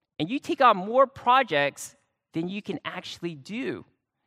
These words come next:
And so when then deadlines start to pile up, your stress levels start to pile up as well. Now, there's also, when we try to please people in the workplace, there's another instance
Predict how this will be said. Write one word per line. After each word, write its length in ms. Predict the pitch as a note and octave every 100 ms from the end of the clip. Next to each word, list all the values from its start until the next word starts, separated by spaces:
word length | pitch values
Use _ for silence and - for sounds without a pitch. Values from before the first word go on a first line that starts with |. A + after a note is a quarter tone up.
| _ - -
And 120 | F3
so 120 | G3
when 180 | G3 F#3+
then 300 | A#3 B3+ D#3+
deadlines 540 | G3+ B3+ A#3 A#3+ B3
start 320 | - A3 G#3+
to 80 | F3+
pile 440 | - - F#3+ G#3 A3
up, 400 | C#4+ - _ _ _ _
your 280 | E3 A3 D#4
stress 520 | - - B3+ D#4+ -
levels 640 | G3 D#3+ D#3 E3+ B3 - - _ _ _
start 400 | - - G#3 G#3+ -
to 60 |
pile 380 | - - D3 D3+
up 160 | D#3+ -
as 140 | G3
well. 360 | D4 G4 - - _ _ _ _ _ _ _ _ _ _ _ _ _ _ _ _ _ _ _ _ -
Now, 220 | G3 G3
there's 180 | G3+ G#3+
also, 560 | - D4+ D#4+ - C4 B3+
when 220 | A3+ G#3
we 80 | G#3
try 340 | - A#3+ B3
to 80 | A#3+
please 340 | - G#3 G#3
people 300 | - G3 F3+
in 60 | D#3+
the 80 | D3
workplace, 580 | F3 C#4 - B2+ C3+ C3+
there's 240 | F3+ G3
another 480 | G#3+ C4+ G4+ F4 -
instance 680 | F3 F3+ - C3+ B2+ C3+